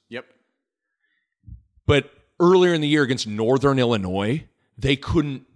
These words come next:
Speaker 2: run the ball at all. It's,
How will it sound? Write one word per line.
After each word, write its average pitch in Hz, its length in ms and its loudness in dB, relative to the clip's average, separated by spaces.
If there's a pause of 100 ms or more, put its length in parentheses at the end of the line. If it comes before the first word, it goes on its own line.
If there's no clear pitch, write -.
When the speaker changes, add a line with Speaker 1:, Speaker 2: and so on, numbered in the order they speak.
(120)
Speaker 2:
run 120 460 -6
the 113 100 -6
ball 95 460 -4
at 73 80 -20
all. - 380 -14 (1500)
It's, - 260 -2